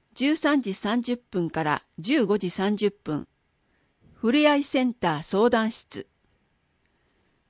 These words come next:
民生委員、児童委員による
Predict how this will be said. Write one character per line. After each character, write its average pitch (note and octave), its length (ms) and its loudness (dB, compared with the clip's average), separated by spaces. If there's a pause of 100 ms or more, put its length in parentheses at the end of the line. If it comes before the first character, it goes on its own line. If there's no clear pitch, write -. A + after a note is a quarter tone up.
民 C#4 220 4
生 C#4 280 2
委 - 80 -4
員、 A3 460 0
児 A3+ 180 -2
童 D4 300 4
委 C4+ 160 4
員 G3+ 140 0
に D#3+ 140 0
よ E3 120 0
る F3 220 -2